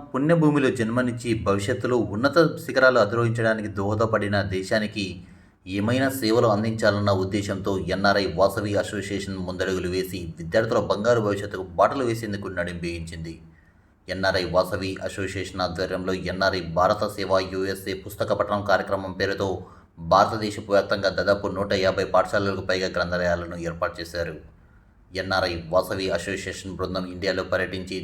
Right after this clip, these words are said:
దాదాపు పదహైదు రోజుల పాటు పలు సేవా కార్యక్రమాలు చేపడుతూ ప్రజలకు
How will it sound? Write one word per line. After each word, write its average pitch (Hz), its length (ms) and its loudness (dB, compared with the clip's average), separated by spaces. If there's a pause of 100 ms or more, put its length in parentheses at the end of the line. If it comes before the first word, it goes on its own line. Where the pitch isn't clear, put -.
దాదాపు 90 320 0 (120)
పదహైదు 98 400 0
రోజుల 98 220 -2 (100)
పాటు 95 200 2 (520)
పలు 123 140 2 (100)
సేవా 127 200 4 (100)
కార్యక్రమాలు 110 580 2
చేపడుతూ 95 340 -2 (140)
ప్రజలకు 90 380 -2